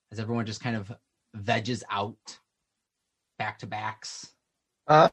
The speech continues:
Speaker 2: uh, not really. I'm just kinda trying to, uh, I, I guess, attune to this suit of armor, or this armor.
Speaker 1: Okay.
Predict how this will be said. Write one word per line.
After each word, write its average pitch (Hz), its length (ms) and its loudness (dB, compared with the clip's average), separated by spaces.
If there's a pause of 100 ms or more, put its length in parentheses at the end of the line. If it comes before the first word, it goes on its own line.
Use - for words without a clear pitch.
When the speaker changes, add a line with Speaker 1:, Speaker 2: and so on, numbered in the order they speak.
(100)
Speaker 2:
uh, 208 340 8 (300)
not 226 220 8
really. 143 360 12
I'm 147 180 12
just 151 200 4
kinda 143 580 8 (120)
trying 139 300 6
to, 120 280 4 (380)
uh, 143 60 2 (260)
I, 120 300 6 (200)
I 123 60 6
guess, 123 400 8
attune 127 540 4
to 113 80 6
this 117 500 2
suit 131 240 4
of 123 100 8
armor, 120 460 8 (380)
or 107 100 0
this 117 160 2
armor. 120 420 8 (840)
Speaker 1:
Okay. - 180 -6